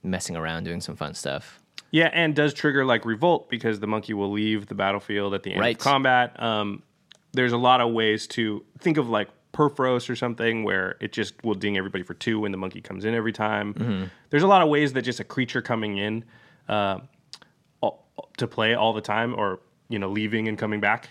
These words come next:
Speaker 2: is good for you. What's the, uh, what's the mono red guy that always disappears and reappears?
Speaker 1: Oh, Norin the Wary?
Speaker 2: So it's sort of, you can do some of the same things, not exactly, obviously, but,
Speaker 1: Yeah.
Speaker 2: you know, where you're taking advantage of just, like, having a creature that's just gonna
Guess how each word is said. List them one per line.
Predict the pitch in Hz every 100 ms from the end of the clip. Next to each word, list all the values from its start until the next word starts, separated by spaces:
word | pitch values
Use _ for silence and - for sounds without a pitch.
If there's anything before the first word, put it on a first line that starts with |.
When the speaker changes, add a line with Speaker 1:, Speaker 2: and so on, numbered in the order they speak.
| -
Speaker 2:
is | 113 98
good | 101 101
for | -
you. | 110 107
What's | 110 135
the, | - 170 156
uh, | 151 151
what's | 151 151
the | 151 147
mono | 139 139 139
red | 143 139 131
guy | - 135 135
that | 135 -
always | 127 131 123
disappears | 123 127 120 131 127
and | 131
reappears? | 131 131 135 135 - _ _ _ - - - 131
Speaker 1:
Oh, | 123
Norin | 117 123 123
the | 107
Wary? | 104 120 165 -
Speaker 2:
So | - 160
it's | 156
sort | 196 196
of, | 170 143
you | 170
can | 160
do | 147 156
some | 156 139
of |
the | 117
same | 107 - 127 120 110
things, | 117 104
not | 135 117
exactly, | 104 90 90 82
obviously, | 85 - -
but, | 95 104 92 -
Speaker 1:
Yeah. | - 73 52 -
Speaker 2:
you | -
know, | 98 87
where | 90 104
you're | 92
taking | 113 107 101
advantage | 98 95 95
of | 90
just, | 95 -
like, | 92
having | - 90 95
a | 87
creature | - 95 -
that's | 87 85
just | 92
gonna | - 85